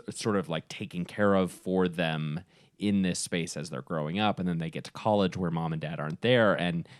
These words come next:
not only do they not know how to do laundry, but also they're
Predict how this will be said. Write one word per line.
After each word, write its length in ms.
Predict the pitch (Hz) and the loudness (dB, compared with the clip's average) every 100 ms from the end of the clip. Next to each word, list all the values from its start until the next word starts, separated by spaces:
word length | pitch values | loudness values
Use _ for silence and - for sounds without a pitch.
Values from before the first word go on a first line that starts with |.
| - | -2
not 120 | 117 | 4
only 260 | 135 147 123 | 6 6 6
do 180 | 104 104 | 4 0
they 140 | 92 | 0
not 200 | 92 87 | 0 -2
know 100 | 85 | -2
how 120 | 87 | -6
to 80 | 85 | -6
do 160 | 82 87 | -2 0
laundry, 420 | 117 165 131 98 | 4 4 4 2
but 160 | 98 - | 2 2
also 500 | 113 120 - 110 95 | 4 4 4 2 4
they're 400 | 92 95 90 80 | 4 4 4 2